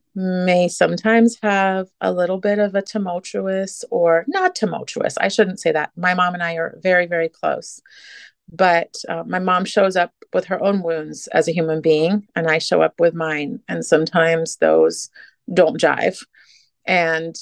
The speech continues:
um, and it's not a, it's not an ugly, screaming, yelling, not,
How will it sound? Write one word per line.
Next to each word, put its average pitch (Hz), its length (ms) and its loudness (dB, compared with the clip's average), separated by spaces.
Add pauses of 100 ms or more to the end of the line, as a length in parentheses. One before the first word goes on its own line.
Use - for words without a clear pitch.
(120)
um, 160 520 -4
and 190 120 0
it's 180 220 -2
not 196 360 4
a, 190 320 2
it's - 220 -10
not 185 220 0
an 185 160 -6
ugly, 175 400 2
screaming, 165 840 -2
yelling, 156 680 -2
not, 151 420 -8